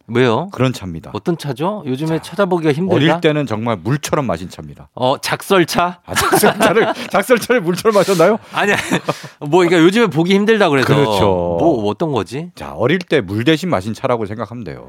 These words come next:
Speaker 1: 아, 보리차?
Speaker 2: 그렇죠.
Speaker 1: 아, 보리차라는 노래가 있어요?
Speaker 2: 있습니다.
Speaker 1: 오,
Speaker 2: 네. 사실
Speaker 1: 보리차.
Speaker 2: 어릴 때
Speaker 1: 네.
Speaker 2: 다 물 대신 이제
Speaker 1: 다
Speaker 2: 보리차를 마셨잖아요.
Speaker 1: 옛날에 그러니까 이 응, 응팔 시절만 해도
Speaker 2: 네.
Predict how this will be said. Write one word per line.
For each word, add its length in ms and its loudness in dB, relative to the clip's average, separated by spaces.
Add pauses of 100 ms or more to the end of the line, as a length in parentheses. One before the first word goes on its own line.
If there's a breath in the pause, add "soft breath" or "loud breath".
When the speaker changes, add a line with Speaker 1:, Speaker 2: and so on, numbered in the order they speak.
(120)
Speaker 1:
아, 640 0
보리차? 520 2
Speaker 2:
그렇죠. 1000 2
Speaker 1:
아, 200 0
보리차라는 640 2
노래가 260 2
있어요? 440 -2
Speaker 2:
있습니다. 760 -2
Speaker 1:
오, 840 -2
Speaker 2:
네. 80 -20
사실 160 0
Speaker 1:
보리차. 100 4
Speaker 2:
어릴 220 2
때 460 2
Speaker 1:
네. 340 -6
Speaker 2:
다 260 -4
물 300 -4
대신 500 -2
이제 140 -10
Speaker 1:
다 160 -2
Speaker 2:
보리차를 480 2
마셨잖아요. 580 -4
Speaker 1:
옛날에 440 2
그러니까 200 -2
이 200 -2
응, 180 -2
응팔 420 0
시절만 380 0
해도 260 0
Speaker 2:
네. 380 0